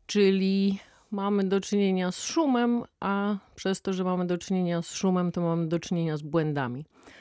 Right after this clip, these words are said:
W klasycznym komputerze tak naprawdę też tak jest, ale fizykę klasyczną, ten prąd kontrolujemy dużo bardziej,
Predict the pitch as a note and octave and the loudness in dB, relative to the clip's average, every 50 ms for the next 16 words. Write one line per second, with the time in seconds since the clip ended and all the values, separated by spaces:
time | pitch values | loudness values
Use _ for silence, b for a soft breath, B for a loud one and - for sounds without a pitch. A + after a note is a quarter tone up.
0 | B B B - - C4+ D#4 - F#4 - - E4 D4 - E4+ E4 - C#4 B3+ C4+ | B B B -6 -2 -2 2 2 2 0 2 -2 0 2 2 2 2 2 0 2
1 | C4 C4+ B3 B3+ B3 C4 B3+ B3 A#3+ A#3 A#3 A#3+ C4 - - A#4+ G4+ - - G#3+ | 0 2 0 0 0 0 0 0 0 -2 -2 -2 -4 0 2 0 0 2 0 -4
2 | G3 G3 - A3 A3 B3 D#4+ E4 - - - D4 C4+ C#4 C4+ - C#4+ C#4 D4 B3 | -4 -2 -2 -2 0 0 0 -2 -2 -4 -4 -4 -4 -4 -4 -4 -2 -2 -2 -2
3 | - B3+ - - A#3 A3 A3 - A3+ A3 - - A3+ A3 G#3+ G#3+ G3+ G3+ G3+ G3+ | -4 -4 -2 0 0 0 0 0 -2 -2 -2 0 0 2 2 2 0 0 0 0
4 | F#3+ - G3+ G3 G3 G3+ G3 - - G3 G3 G3 - G3 F#3+ F#3+ G3 G3 F#3+ F#3+ | 0 0 0 0 0 0 -2 -2 -2 0 0 0 0 0 2 2 2 2 2 0
5 | F#3+ F#3+ F#3+ G3 F#3 A3 A3 C4 D#4+ E4 D4+ C#4 A#3+ G#3+ A#3+ A#3+ B3 C4 B3 | 0 0 0 2 0 0 0 2 4 4 4 2 0 0 0 0 0 0 -2